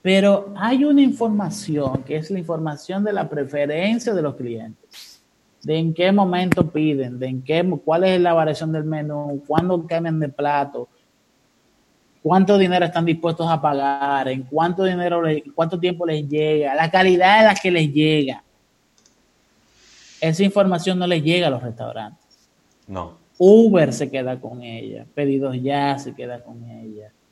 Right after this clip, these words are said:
Speaker 1: eh, Globo se queda con ella. Y esa información es más valiosa desde el punto de vista estratégico que la misma comida, que la capacidad de hacer la comida.
Speaker 2: Claro.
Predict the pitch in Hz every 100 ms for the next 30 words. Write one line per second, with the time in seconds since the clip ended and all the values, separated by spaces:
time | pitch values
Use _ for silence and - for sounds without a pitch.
0 | _ - 123 123 123 143 170 180 180 165
1 | 151 - 135 127 120 117 110 113 110 110
2 | 123 143 180 302 - 359 359 302 294 -
3 | 233 220 220 226 294 320 294 240 226 214
4 | - 151 - - _ _ _ _ - 196
5 | 202 196 269 277 269 254 247 220 208 196
6 | 185 175 180 214 220 208 208 277 285 277
7 | 233 311 180 175 170 180 165 180 175 214
8 | 233 196 202 196 175 180 202 107 180 120